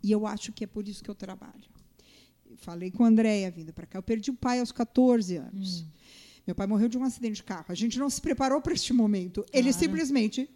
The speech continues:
Speaker 1: morreu.
Speaker 2: Morreu.
Speaker 1: A minha mãe, na, no modelinho da nossa família, classe média, coisa fofa, era uma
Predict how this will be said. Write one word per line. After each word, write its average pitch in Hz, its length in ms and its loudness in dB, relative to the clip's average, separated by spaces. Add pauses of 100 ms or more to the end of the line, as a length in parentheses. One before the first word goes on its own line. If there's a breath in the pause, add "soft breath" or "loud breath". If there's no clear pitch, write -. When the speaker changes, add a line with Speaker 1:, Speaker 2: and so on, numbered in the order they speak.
Speaker 1:
morreu. 165 300 -2
Speaker 2:
Morreu. 180 420 0 (720 soft breath)
Speaker 1:
A 320 120 0
minha 330 220 -2
mãe, 302 680 -4
na, 285 560 0
no 233 200 0
modelinho 285 580 -2
da 254 120 -2
nossa 247 280 -4
família, 226 560 -2
classe 214 340 -6
média, 208 420 -4
coisa 185 280 -6
fofa, 233 640 -4
era 330 240 -2
uma 349 160 -4